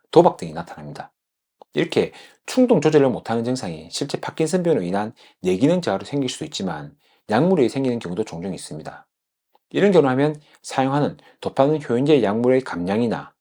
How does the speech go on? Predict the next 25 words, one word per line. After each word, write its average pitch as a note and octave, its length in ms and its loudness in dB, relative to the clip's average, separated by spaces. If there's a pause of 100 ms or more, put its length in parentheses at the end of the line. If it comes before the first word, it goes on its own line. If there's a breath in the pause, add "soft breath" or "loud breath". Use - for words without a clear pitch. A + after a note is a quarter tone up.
(200)
혹은 E3+ 160 4
중단을 C#3 380 -2
하면서, F2 500 -8 (340)
레보도파제는 C3 760 2
정량을 B2+ 360 -2
하면서 A2+ 420 -2
이런 G#2 200 -4
파킨슨 A2+ 380 -6
증상을 A#2+ 320 -8
해결하게 F2+ 300 -4
됩니다. - 360 -20 (680)
마지막 D3+ 360 0
다섯 E3+ 260 0
번째는 A#2+ 460 0 (240 soft breath)
주간 D#3+ 380 0
졸음증입니다. E2 800 -4 (560)
이 - 140 -2
또한 G#3 260 8
레보도파제보다는 G#2+ 920 4
도파민 B2+ 380 -2
효인제를 C#3 320 2
사용하는 G2+ 320 -6
경우에 F#2+ 220 -6
주로 A2+ 140 -6
생기는데, E2 640 -8